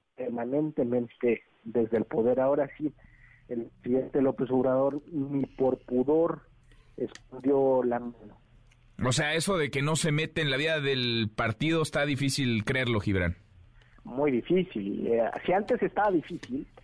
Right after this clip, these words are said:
Speaker 1: y se guardaban las formas y no se permitía, por ejemplo, que Jacob Polensky fuera a un encargo de elección popular o al Ejecutivo porque tenía la encomienda de ser aparte en el partido.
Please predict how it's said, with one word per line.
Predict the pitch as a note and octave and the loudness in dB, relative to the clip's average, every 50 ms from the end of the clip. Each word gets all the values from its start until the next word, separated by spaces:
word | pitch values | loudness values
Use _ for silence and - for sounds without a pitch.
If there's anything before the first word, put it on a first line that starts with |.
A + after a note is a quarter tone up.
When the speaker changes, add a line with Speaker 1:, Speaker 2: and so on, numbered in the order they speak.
| - - - - - | -20 -20 -20 -14 -10
Speaker 1:
y | - C3 | -10 -8
se | - - C3+ | -4 -2 0
guardaban | A#2+ B2+ C3 C#3+ D#3 D#3+ E3 E3 | 2 2 2 2 2 2 2 2
las | D#3 - - | 0 0 -2
formas | - F3+ F3 E3 D3 C#3 C#3 C#3 C#3 A2+ - | -2 0 0 0 0 -2 -4 -4 -6 -6 -10
y | A2+ G#2+ | -10 -6
no | B2 B2+ - | -6 -6 -4
se | - - | -6 -6
permitía, | - D3 B2 A#2+ A#2+ A#2+ - - D3 C3+ | -4 -4 -2 -2 -2 -4 -2 0 0 0
por | - - B2 A#2+ | 2 2 0 0
ejemplo, | - - C#3+ B2+ - C3 C3 A#2+ | 0 -2 -2 -2 -2 -2 -2 -2
que | - A#2+ A2+ | 0 -2 -2
Jacob | A2 B2+ C3+ C#3 C3+ - D3+ C#3 - | 2 2 2 2 2 2 0 -2 0
Polensky | - C3 B2+ C3+ C#3 C#3 - - - D3+ D3+ D3 - _ _ _ _ - _ - - - _ - | 2 2 2 2 0 -2 -4 -2 0 2 2 0 0 _ _ _ _ -20 _ -20 -20 -20 _ -2
fuera | C#3+ C#3+ C#3+ D3+ D#3 D3+ D#3 D#3+ E3 D3+ | 0 2 2 2 2 2 2 2 0 -2
a | B2+ C3+ | -2 -2
un | C3+ C#3 D3 D3 | -2 -2 -2 -4
encargo | D3+ D3 C#3+ - D#3 D#3 D#3+ D#3+ C#3 D3+ C#3 | -4 -4 -4 -2 -2 0 0 0 0 0 0
de | C3 B2 B2 A#2+ A#2 | 0 -2 -2 -2 -4
elección | A#2 A#2 - - D3 C#3 | -4 -6 -4 -2 -4 -2
popular | C#3 - D#3+ - - E3 E3 F3 F3+ F3 | 0 -2 -2 0 2 2 4 4 4 4
o | D#3 C#3 | 4 2
al | C3 | 2
Ejecutivo | B2+ - D3+ C#3 - - D#3+ - - A#3 A#3+ B3 B3 A#3 - - - | 0 -2 -4 -6 -6 -8 -8 -6 -4 0 2 2 2 0 -2 -4 -4
porque | D3+ D#3 D3+ - - - D#3+ | -4 -2 -2 -4 -4 -6 -4
tenía | - - E3+ E3+ F3+ F#3+ G3 G3+ | -2 -2 -2 0 0 2 2 4
la | G3 F#3 | 4 2
encomienda | F3 F3 - E3+ E3 F#3 G3 G3 F#3+ G3 G3+ G3+ - | 2 0 -2 -2 0 0 -2 -2 -2 0 -2 -2 0
de | - C3+ A#2 | 0 -2 0
ser | - D#3+ D#3 | 2 2 2
aparte | D3+ - - D3+ D3 D3 - - D3+ | 2 0 0 -2 -2 -2 -2 -2 -4
en | C#3+ C3+ | -2 -2
el | B2+ A#2 A2+ | -4 -8 -6
partido. | _ - A2+ G#2+ - _ - A2+ A2 G#2+ G2+ | _ -4 -4 -4 -6 _ -16 -14 -14 -14 -14